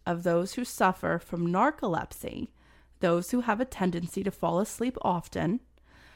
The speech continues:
suffer from cataplexy, which is a sudden loss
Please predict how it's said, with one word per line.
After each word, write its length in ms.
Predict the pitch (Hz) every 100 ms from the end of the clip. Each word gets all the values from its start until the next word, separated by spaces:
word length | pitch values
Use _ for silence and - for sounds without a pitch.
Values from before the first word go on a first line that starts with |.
| -
suffer 600 | - - 254 269 214 190
from 240 | 180 170 160
cataplexy, 1120 | - - 247 277 - - 160 - - - - _ - - -
which 180 | - 202
is 120 | 214
a 80 | 196
sudden 540 | - - 196 226 302 233
loss 360 | 175 170 -